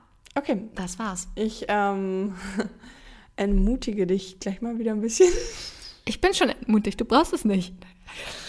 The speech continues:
Speaker 1: Also, mit zweiundzwanzig Jahren ist man bei seiner geistigen Höchstleistung.
Speaker 2: Mhm.
Speaker 1: Also,
Speaker 2: Seh ich
Speaker 1: ich
Speaker 2: nicht
Speaker 1: bin auch
Speaker 2: so.
Speaker 1: schon vorbei.
Speaker 2: Nee, seh ich auch nicht so.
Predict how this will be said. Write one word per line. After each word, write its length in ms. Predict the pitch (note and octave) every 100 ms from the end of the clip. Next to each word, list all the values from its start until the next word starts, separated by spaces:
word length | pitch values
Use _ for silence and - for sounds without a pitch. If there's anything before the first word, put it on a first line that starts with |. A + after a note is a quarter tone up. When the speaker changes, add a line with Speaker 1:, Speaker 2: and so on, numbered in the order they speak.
| A#4+ E4 - -
Speaker 1:
Also, 400 | B3+ A#3 A3+ A3
mit 200 | A3+ A3+
zweiundzwanzig 720 | C#4 C4 C#4+ - C4 A#3+ -
Jahren 360 | G#3 G#3 G#3 -
ist 260 | G#3 -
man 220 | G3+ G#3 G3+
bei 120 | G3
seiner 360 | G3+ G3 G3 - A3
geistigen 680 | G3 G#3 - G#3+ F#3 G3 G3 -
Höchstleistung. 1040 | - D4+ - - G3+ F#3+ F3+ - F#3+ F#3+ F#3 - - _
Speaker 2:
Mhm. 400 | A3+ G#3+ A3 C4 - - - _ _ _ _ _ _ - - -
Speaker 1:
Also, 340 | A3 G#3 G#3 F#3+ -
Speaker 2:
Seh 120 | A3+
ich 120 | A3
Speaker 1:
ich 60 | A3+
Speaker 2:
nicht 140 | A3
Speaker 1:
bin 80 | A3+
auch 140 | G#3+
Speaker 2:
so. 80 | G#3
Speaker 1:
schon 100 | G#3+
vorbei. 420 | G#3 A3+ G#3 A#3+ - -
Speaker 2:
Nee, 240 | A3 A3 G#3
seh 140 | G#3+
ich 140 | G#3
auch 160 | G#3 G3+
nicht 200 | G3+ G3
so. 200 | G3 G3